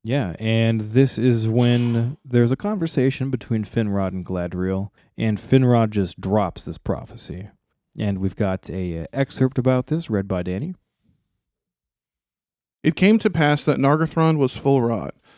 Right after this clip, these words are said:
Speaker 2: and the sons of F-, Finarfin were gathered there to a feast. And Galadriel came from Doriath and dwelt for a while in Nargothrond.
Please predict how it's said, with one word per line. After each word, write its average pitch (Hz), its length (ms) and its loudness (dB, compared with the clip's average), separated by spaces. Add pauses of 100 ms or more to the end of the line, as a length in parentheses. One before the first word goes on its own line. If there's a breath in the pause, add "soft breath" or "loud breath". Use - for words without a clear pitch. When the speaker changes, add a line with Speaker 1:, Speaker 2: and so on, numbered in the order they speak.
(140)
Speaker 2:
and 151 140 4
the 147 80 6
sons 180 320 4
of 180 80 2 (160)
F-, - 180 -6
Finarfin 156 480 4
were 135 140 4
gathered 139 380 2
there 143 220 6
to 143 220 0
a 151 40 2
feast. - 580 -6 (400)
And 156 160 6
Galadriel 175 520 8
came 160 240 2
from 160 200 2
Doriath 135 480 4
and 139 160 2
dwelt 139 260 4
for 143 180 4
a 131 60 6
while 120 320 4
in 139 120 2
Nargothrond. 139 680 -2